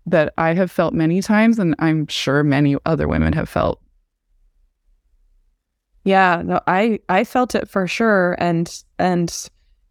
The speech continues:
Speaker 2: had that exact feeling of looking at these pieces of a blessing and, and the threat to, of,
Speaker 1: Yeah.
Speaker 2: like,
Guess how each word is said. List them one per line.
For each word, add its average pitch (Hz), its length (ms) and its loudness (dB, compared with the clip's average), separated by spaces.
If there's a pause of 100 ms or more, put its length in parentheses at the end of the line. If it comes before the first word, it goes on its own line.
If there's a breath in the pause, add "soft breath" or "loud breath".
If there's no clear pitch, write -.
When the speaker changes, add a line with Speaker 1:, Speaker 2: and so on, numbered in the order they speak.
(360)
Speaker 2:
had 220 240 0 (420)
that 202 160 2
exact 214 440 0
feeling 247 420 2
of 190 160 -2
looking 202 320 2
at 190 120 -2
these 180 200 0
pieces 175 520 -2
of 165 540 -2 (640)
a 170 60 2
blessing 180 720 0
and, 175 640 -2 (480)
and 170 220 0
the 165 60 -2
threat 180 500 0 (580)
to, 165 340 0
of, 160 180 0
Speaker 1:
Yeah. 151 120 0
Speaker 2:
like, 151 160 -4